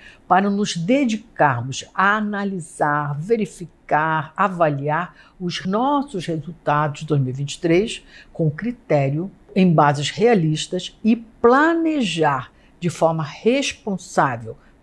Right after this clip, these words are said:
prazo, orçamento, viabilidade, o que pretendemos fazer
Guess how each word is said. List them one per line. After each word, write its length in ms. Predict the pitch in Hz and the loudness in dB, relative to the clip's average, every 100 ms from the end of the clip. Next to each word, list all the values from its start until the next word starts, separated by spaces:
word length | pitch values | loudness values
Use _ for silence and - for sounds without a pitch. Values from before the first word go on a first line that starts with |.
| _ - | _ 2
prazo, 680 | 175 175 170 160 143 156 - _ | 4 6 4 2 0 -6 -8 _
orçamento, 1120 | - 160 - 185 175 165 165 165 156 151 156 143 | -4 -4 -2 -2 0 0 0 2 0 -2 -6 -8
viabilidade, 1080 | 127 208 175 160 147 139 156 165 156 143 - - - | 0 2 2 0 -2 2 4 4 2 -2 -12 -20 -8
o 80 | 160 | -6
que 220 | - 196 | -4 -4
pretendemos 1300 | - - 220 254 - 175 156 143 147 156 160 - - _ _ | -6 0 0 0 -2 -4 -2 0 -2 -2 -4 -8 -18 _ _
fazer 840 | - - 165 156 143 139 139 143 | -16 -8 -6 -6 -4 -4 -4 -6